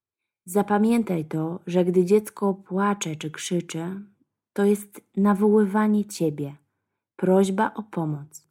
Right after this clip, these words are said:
Małe dzieci nie potrafią stosować manipulacji, wywierania wpływu na drugiego człowieka w taki egocentryczny sposób. Dzieci stosują takie strategie radzenia sobie z trudnościami, ze stresem, jakie znają.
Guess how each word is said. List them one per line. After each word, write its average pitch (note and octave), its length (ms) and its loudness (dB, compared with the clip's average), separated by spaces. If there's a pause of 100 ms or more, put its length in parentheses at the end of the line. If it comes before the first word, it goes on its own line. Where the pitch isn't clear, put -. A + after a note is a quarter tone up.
Małe F#3 420 0
dzieci G3+ 260 -4
nie G3+ 120 0
potrafią G3+ 500 -6
stosować D#3 580 -8
manipulacji, D#3 1000 -6 (400)
wywierania F3 560 2
wpływu E3+ 460 -2
na D#3 120 -4
drugiego D#3+ 440 -6
człowieka D#3+ 760 -8 (580)
w - 20 -20
taki E3 500 -2 (200)
egocentryczny E3+ 960 -4
sposób. - 520 -16 (800)
Dzieci F3 420 -6
stosują F#3+ 680 -6
takie A3 340 -8
strategie F3 640 -2
radzenia F3+ 420 2
sobie F3 280 -4
z E3+ 80 -14
trudnościami, E3+ 880 -2
ze F#3+ 140 0
stresem, E3 760 -8
jakie G#3 280 2
znają. D#3 480 0